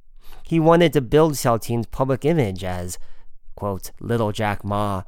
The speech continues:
a caring child star." Once he'd moved to Shijiazhuang, Xiao Qin's father saw and heard little of him. He returned home only once a year for around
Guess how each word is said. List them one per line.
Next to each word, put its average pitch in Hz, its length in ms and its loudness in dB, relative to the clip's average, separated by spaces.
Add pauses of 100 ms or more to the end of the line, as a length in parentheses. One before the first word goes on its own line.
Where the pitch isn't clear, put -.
(140)
a - 80 -6
caring 110 480 -2
child 101 360 -4
star." 92 580 -8 (1400)
Once 165 460 6
he'd 143 320 2
moved 143 360 2
to 131 60 2
Shijiazhuang, 113 840 0 (220)
Xiao 131 240 4
Qin's 127 320 0
father 120 400 4
saw 120 420 2
and 113 180 -2
heard 113 380 -2
little 113 380 0
of 87 160 -6
him. 87 320 -8 (520)
He 147 160 2
returned 143 380 4
home 143 340 4
only 143 320 4
once 123 420 0
a 135 60 0
year 127 340 4
for 113 240 0
around 113 400 0